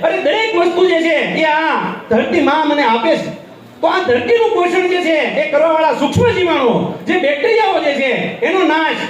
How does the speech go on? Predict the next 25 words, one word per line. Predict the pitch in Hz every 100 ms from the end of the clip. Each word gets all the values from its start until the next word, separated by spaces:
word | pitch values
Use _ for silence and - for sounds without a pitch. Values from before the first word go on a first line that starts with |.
| -
એ | 262
આડેધડ | 285 - 381 370 320
આપણે | 320 294
રાસાયણિક | 262 269 285 269
દવા | 277 277
અને | 269 254
ખાતરનો | 220 240 262 262
ઉપયોગ | 247 262 254 254
કરી | 262 202 175 -
અને | 262 262
એનો | 262 254
આપણે | 254 240 185
નાશ | 185 254 -
કર્યો | 226 180
છે. | 143 - - - -
ત્યારે | 330 330 320
જીવામૃત | 381 415 415 370
જે | 359
છે | 339 302 294
એ |
આપણે | 294 302 294
જ્યારે | 302 285 185 -
આપશું | 226 - 330
ત્યારે | 330 311
આ | 285